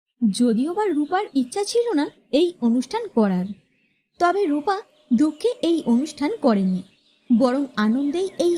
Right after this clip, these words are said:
অনুষ্ঠানের ব্যবস্থা করেছে। নিয়মানুযায়ী রূপা সব আত্মীয়দের পাতে শোল মাছ পোড়া দিয়েছে।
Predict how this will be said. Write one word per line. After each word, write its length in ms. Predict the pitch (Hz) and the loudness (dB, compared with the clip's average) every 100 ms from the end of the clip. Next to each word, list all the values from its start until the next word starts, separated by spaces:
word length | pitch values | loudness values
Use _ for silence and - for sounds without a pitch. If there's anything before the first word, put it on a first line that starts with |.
| - | 0
অনুষ্ঠানের 580 | 233 302 - 240 330 | 0 0 -2 -2 0
ব্যবস্থা 440 | 392 233 240 - 220 | 0 0 0 -2 -2
করেছে। 480 | 190 190 185 185 185 - _ _ _ _ _ - | 0 -2 -2 -2 -4 -10 _ _ _ _ _ 2
নিয়মানুযায়ী 800 | 254 294 415 494 285 220 247 403 _ _ _ 262 | 2 2 -2 -2 0 0 -2 -6 _ _ _ 2
রূপা 400 | 247 262 269 254 | 2 2 -2 -4
সব 240 | - 302 - | -2 -4 -2
আত্মীয়দের 560 | 220 214 - 277 311 349 | -2 -2 -2 0 0 -2
পাতে 360 | 233 185 311 539 381 - | 0 0 -2 -6 -8 -20
শোল 340 | - 320 339 392 | -4 0 2 0
মাছ 280 | 302 466 - | -2 -4 -4
পোড়া 280 | - 247 | 0 2
দিয়েছে। 500 | 202 190 180 175 185 | 2 0 -2 -2 -2